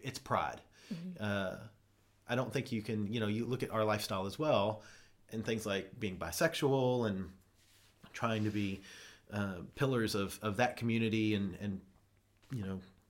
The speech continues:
Speaker 1: I guess show the world who we are
Speaker 2: Mm-hmm.
Speaker 1: and that we're, air quotes, normal,
Speaker 2: Mm-hmm.
Speaker 1: uh, but that we aren't scary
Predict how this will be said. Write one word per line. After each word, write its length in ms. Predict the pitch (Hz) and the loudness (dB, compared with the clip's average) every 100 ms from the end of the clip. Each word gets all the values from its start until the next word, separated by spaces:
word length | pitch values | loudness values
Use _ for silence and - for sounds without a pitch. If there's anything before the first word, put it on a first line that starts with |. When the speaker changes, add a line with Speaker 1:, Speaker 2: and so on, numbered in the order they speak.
| _ _ _ - - - | _ _ _ -20 -20 -10
Speaker 1:
I 100 | 113 | -4
guess 260 | 101 - - _ _ - - - | -4 -6 -12 _ _ -20 -12 -6
show 300 | - 113 107 | 0 2 4
the 80 | 101 | 2
world 420 | 92 107 104 101 | 2 2 2 0
who 100 | 120 | 0
we 160 | 107 101 | 2 4
are 360 | 135 185 107 220 | 6 4 2 -2
Speaker 2:
Mm-hmm. 200 | 170 196 185 | -4 -6 -4
Speaker 1:
and 120 | 104 | 0
that 180 | 107 - | 0 2
we're, 280 | 110 104 98 - - _ _ _ - - | 2 0 0 -8 -18 _ _ _ -12 -8
air 100 | 87 | -2
quotes, 320 | 87 87 - - _ | -2 -4 -8 -18 _
normal, 560 | 95 104 98 101 127 - - - 226 | 0 2 2 0 -2 -4 -14 -16 -10
Speaker 2:
Mm-hmm. 160 | 185 202 - _ _ _ - - - | -8 -10 -12 _ _ _ -20 -10 -4
Speaker 1:
uh, 140 | 110 107 | -2 0
but 280 | 110 104 | 0 0
that 180 | 107 107 | 0 0
we 140 | 117 113 | 2 2
aren't 240 | 110 - | 2 -2
scary 420 | - 110 110 80 | -2 2 0 -2